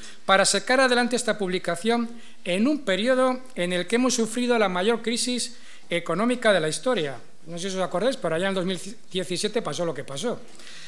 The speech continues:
Y un episodio tan dramático como la pandemia del coronavirus. Pese a todas estas dificultades, hemos conseguido sacar adelante la revista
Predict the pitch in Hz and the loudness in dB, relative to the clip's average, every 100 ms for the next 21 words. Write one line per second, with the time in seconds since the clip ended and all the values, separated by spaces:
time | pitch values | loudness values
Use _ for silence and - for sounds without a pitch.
0 | - - - 196 294 285 254 233 269 262 | -12 -12 -2 2 4 4 2 0 0 0
1 | 254 202 175 180 226 240 240 247 214 175 | 2 0 2 0 0 -2 -4 -2 -2 -2
2 | 175 165 170 170 190 240 240 196 - 160 | 0 -2 0 -2 0 2 2 0 -2 -4
3 | 147 147 143 151 113 - - - - - | -2 -4 -6 -6 -8 -10 -12 -12 -12 -12
4 | - - - - - 214 208 202 311 285 | -12 -12 -12 -12 -2 2 4 4 2 -2
5 | 262 233 214 208 185 247 277 262 - 226 | -2 -2 -4 -6 -2 -2 0 -2 -2 0
6 | 254 254 247 220 220 196 190 185 226 226 | 0 0 0 -2 0 0 0 2 4 6
7 | 196 208 220 214 180 175 233 - 262 254 | 4 2 2 2 4 2 0 0 -2 -2